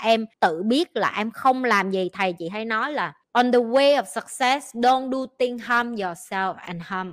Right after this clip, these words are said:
others." Có nghĩa là trên cái con đường mà bạn thành công, đừng bao giờ làm hại ai và cũng đừng bao giờ làm hại chính mình.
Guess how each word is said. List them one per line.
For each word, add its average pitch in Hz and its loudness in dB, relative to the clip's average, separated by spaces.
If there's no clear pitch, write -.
others." 147 -12
Có 285 -12
nghĩa 240 -4
là 233 0
trên 240 0
cái 294 -2
con 233 0
đường 185 2
mà 170 -4
bạn 156 -8
thành 170 -8
công, 185 2
đừng 226 2
bao 254 6
giờ 208 4
làm 208 0
hại 185 -4
ai 226 2
và 190 -4
cũng 185 -8
đừng 190 -4
bao 196 0
giờ 190 -4
làm 175 -6
hại 160 -12
chính 262 -4
mình. 175 -6